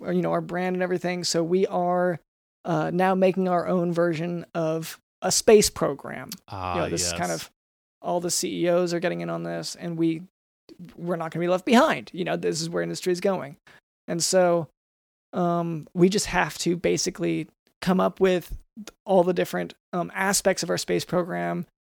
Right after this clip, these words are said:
Speaker 1: and, or I guess l-, let's sort of set the stage for what it will be.
Speaker 2: Okay,
Speaker 1: Uh,
Speaker 2: yeah.
Speaker 1: maybe designs,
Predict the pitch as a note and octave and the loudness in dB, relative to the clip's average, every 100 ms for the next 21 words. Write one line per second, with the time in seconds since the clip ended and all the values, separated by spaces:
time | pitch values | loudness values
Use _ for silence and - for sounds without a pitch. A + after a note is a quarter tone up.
0 | _ A#3 F3 E3+ - B3+ C#4+ C#4+ A3+ G3+ | _ -6 -4 -6 -2 0 2 0 -2 -12
1 | _ _ - C4+ C4+ B3 - - A#3 A3 | _ _ -2 -2 2 2 2 0 2 2
2 | - C4+ B3 - G#3+ F3+ E3 F3 E3+ F3+ | 2 0 0 2 4 4 2 0 2 2
3 | G#3 G3 F3 E3+ E3 E3 F#3 C#3+ G2+ G2+ | 4 4 4 4 2 0 -2 0 0 0
4 | - F2+ - F#3+ F3+ F#3 F3+ E3+ E3 F3+ | 0 0 -2 -2 -2 0 -2 2 4 4
5 | F3+ F#3 F#3 F3+ | 4 2 2 0